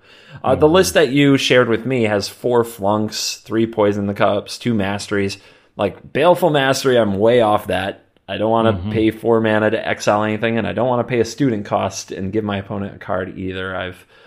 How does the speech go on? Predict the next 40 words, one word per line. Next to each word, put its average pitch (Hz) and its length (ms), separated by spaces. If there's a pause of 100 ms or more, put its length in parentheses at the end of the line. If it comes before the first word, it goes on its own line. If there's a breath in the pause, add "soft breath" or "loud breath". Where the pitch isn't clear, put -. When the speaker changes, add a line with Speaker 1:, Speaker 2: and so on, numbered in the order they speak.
(200 soft breath)
Speaker 1:
I've 104 180
broken 151 320
up 135 140
with 107 160
Baleful 113 360
Mastery 95 460
in 92 60
a 90 60
pretty 95 260
big 92 220
way. 87 340 (480 soft breath)
Um, 104 260
Speaker 2:
Okay. 98 260 (500)
Speaker 1:
this, 143 300
the 135 160
list 170 240
you 190 80
sent 156 180
me 147 80
has 107 140
no 113 200
Soul 117 320
Shatters. 196 580
I'm 175 140
still 190 240
running 175 360
about 156 360
two. 196 560
I 127 120
think 185 180
it's - 160
Speaker 2:
I 120 160
was 127 100
Speaker 1:
overrated, 131 600
but 120 160
I 107 80
think 120 180
it's - 140
good. 92 180
Speaker 2:
Okay. 98 520